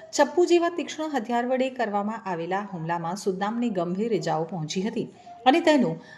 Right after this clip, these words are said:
ઘટના સ્થળે જ મોત નીપજ્યું હતું. તો દિવસના અજવાળે ભરચક વિસ્તારમાં થયેલી આ હત્યાને કારણે સમગ્ર લિંબાયત વિસ્તારમાં ભયનું વાતાવરણ ફેલાઈ ગયું છે. ઘટનાની જાણ થતાં જ લિંબાયત પોલીસનો કાફલો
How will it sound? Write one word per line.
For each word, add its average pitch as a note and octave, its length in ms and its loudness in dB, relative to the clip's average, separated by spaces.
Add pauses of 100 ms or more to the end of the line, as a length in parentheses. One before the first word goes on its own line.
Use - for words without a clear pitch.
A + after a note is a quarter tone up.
(100)
ઘટના A#3+ 460 2
સ્થળે E3 400 0
જ D#3 100 -8 (160)
મોત F#3 540 0
નીપજ્યું D#3 400 -6
હતું. - 160 -14 (560)
તો A#3 80 6
દિવસના C4 500 6
અજવાળે C4+ 520 6
ભરચક A#3 540 2
વિસ્તારમાં A3 680 2 (100)
થયેલી F#3+ 580 0
આ F#3+ 100 0 (100)
હત્યાને G3 400 -4
કારણે G#3+ 520 0 (260)
સમગ્ર D4 540 2
લિંબાયત G#3 600 2
વિસ્તારમાં F3+ 760 -2 (300)
ભયનું B3 520 0
વાતાવરણ E3+ 580 -2 (220)
ફેલાઈ D3+ 280 -6
ગયું D#3 240 -10
છે. D#3+ 200 -6 (520)
ઘટનાની G#3+ 500 0
જાણ F#3 260 -2
થતાં F#3 420 0
જ A3+ 60 4
લિંબાયત F#3+ 540 0
પોલીસનો F3+ 480 -6
કાફલો G#3+ 680 0